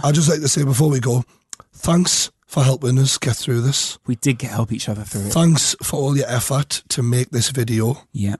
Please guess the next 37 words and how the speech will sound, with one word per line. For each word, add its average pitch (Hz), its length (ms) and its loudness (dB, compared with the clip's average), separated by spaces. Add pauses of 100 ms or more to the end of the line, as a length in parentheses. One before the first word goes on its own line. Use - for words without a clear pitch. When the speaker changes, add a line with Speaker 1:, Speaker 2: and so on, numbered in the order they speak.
(300)
Speaker 1:
And 117 420 -2 (300)
to - 120 -8
Tom 110 240 -2
and 107 80 -2
Elena. 107 360 -2 (320)
Thanks 131 280 -2
to 135 60 -4
everyone. 117 340 -4 (320)
Speaker 2:
Thanks - 20 -20
Speaker 1:
And 127 120 -4
Speaker 2:
to - 60 -4
the - 60 -8
Speaker 1:
thanks 139 200 0
to 104 40 -2
Speaker 2:
team. 127 80 2
Speaker 1:
Slash - 260 0
Football 110 360 -2
for 104 140 -2
sending 101 340 -2
us. 127 240 0 (640)
Even 151 400 4
if 156 180 0
it 131 140 -2
comes 123 260 2
across 123 440 -2 (280)
like 120 180 -2
I 117 80 0
really 117 460 0
don't 123 260 -2
appreciate 104 680 -4
it, - 280 -6
Speaker 2:
Yeah. 101 240 -8 (460)
Speaker 1:
I 113 100 -2
did 117 200 -2
appreciate 117 480 -2
the 110 80 -8
football - 360 -8